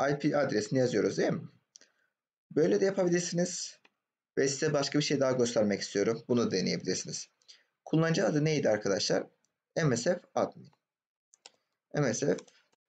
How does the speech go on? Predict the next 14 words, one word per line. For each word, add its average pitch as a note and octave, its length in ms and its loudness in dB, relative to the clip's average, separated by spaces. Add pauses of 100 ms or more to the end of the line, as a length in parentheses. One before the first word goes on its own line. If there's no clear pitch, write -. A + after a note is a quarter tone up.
(1300)
admin B2+ 400 0
diyorsunuz. B2+ 600 -2 (960)
Et D3+ 180 0
işareti E3 680 0 (760)
I C3 80 0
P C3+ 80 0
adresini G2+ 400 -2
yazın. - 240 -10 (2000)
Sekiz - 560 -6 (640)
altmış - 340 -6
iki C#3+ 380 -4 (440)
yüz A#2 220 -4
yirmi C#3+ 180 -2
dokuz. - 320 -6